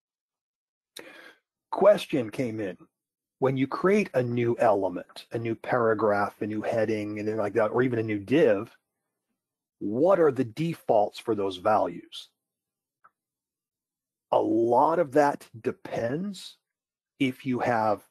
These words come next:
several settings on your body element. That's kind of the great grandparent of all other elements. Those will inherit. But anything you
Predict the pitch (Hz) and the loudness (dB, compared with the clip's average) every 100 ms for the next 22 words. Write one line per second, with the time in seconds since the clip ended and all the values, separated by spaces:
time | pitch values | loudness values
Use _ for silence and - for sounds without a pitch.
0 | _ _ _ _ _ _ - - 160 147 | _ _ _ _ _ _ -14 0 2 2
1 | 135 123 117 - 135 127 127 123 - - | 2 0 0 0 2 2 -2 -6 -6 0
2 | 120 117 113 101 101 - - 104 98 - | 2 2 -2 -2 -2 -6 -14 -16 -10 -2
3 | 110 170 196 123 101 113 101 98 95 107 | 2 2 0 -2 -2 -2 0 -2 -2 -6
4 | - - _ _ _ _ _ _ _ 131 | -8 -20 _ _ _ _ _ _ _ -6
5 | 123 - 131 101 107 - 117 120 135 127 | -4 -2 -2 -2 -6 -8 -2 2 2 0
6 | - _ 117 - 113 123 143 - - 117 | -8 _ -10 -2 0 2 0 -2 -2 0
7 | 110 104 98 - 117 123 120 110 101 95 | 0 -2 -4 0 4 4 4 0 0 -2
8 | 101 147 180 107 101 - - 113 110 120 | 0 2 2 -2 -6 -10 -14 -4 0 2
9 | 156 139 120 104 95 92 104 90 110 - | 2 0 -2 -2 -4 -4 -4 -2 -2 -6
10 | - _ _ _ _ _ _ _ _ _ | -20 _ _ _ _ _ _ _ _ _
11 | _ 117 - - 156 208 185 160 120 113 | _ -8 -6 -2 0 0 0 -2 -2 -2
12 | 165 | -2